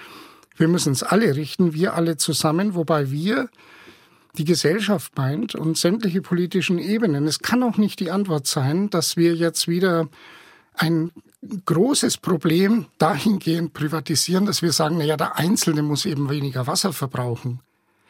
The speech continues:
Das allein kann dieses Problem nicht lösen. Wir müssen zu anderen Verteilungssystemen kommen, zu einem besseren Wassermanagement kommen und vor allem,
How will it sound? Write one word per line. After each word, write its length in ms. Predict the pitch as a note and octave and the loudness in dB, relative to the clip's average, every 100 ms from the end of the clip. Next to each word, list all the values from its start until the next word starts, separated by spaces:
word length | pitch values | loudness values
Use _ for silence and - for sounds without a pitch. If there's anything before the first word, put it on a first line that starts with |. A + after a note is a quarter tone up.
| - - - | -20 -14 -2
Das 200 | D3 G#3+ | 0 2
allein 340 | F3 D#3+ E3+ | 2 2 0
kann 200 | - D#3 | 0 0
dieses 320 | D3+ C#3 D3 | 0 -2 -4
Problem 420 | - C#3+ C3+ C3+ | -6 -6 -2 -2
nicht 220 | C3+ B2+ - | -2 -4 -2
lösen. 400 | C3 B2 C3 A#2+ - - - - - | -2 0 -2 -4 -12 -20 -20 -20 -4
Wir 140 | D3+ D#3 | 0 2
müssen 460 | F3 F#3+ D#3+ C#3 - | 2 2 2 0 -6
zu 160 | - - | -6 -2
anderen 480 | D3+ F#3+ F3+ F3+ | 2 2 4 2
Verteilungssystemen 1300 | D#3 D3 - C#3 D3 G3 G#3+ - F#3+ - F#3 F#3 F#3 | 0 -2 0 2 2 2 2 2 0 2 4 4 2
kommen, 260 | D#3+ F3 E3+ | 2 0 2
zu 120 | D#3 | 0
einem 240 | C#3+ C#3 | 0 0
besseren 520 | E3 F3+ G3 E3+ D#3+ | -2 0 2 0 0
Wassermanagement 840 | C3 D#3 F3 E3 E3+ E3 - D#3+ D#3 | 0 0 0 0 0 -2 0 -2 -2
kommen 320 | - D#3+ D#3 | -2 -2 0
und 160 | D3 C#3 | -2 -2
vor 220 | C3+ - | -2 -2
allem, 340 | B2 D#3 F#3 | -2 0 -2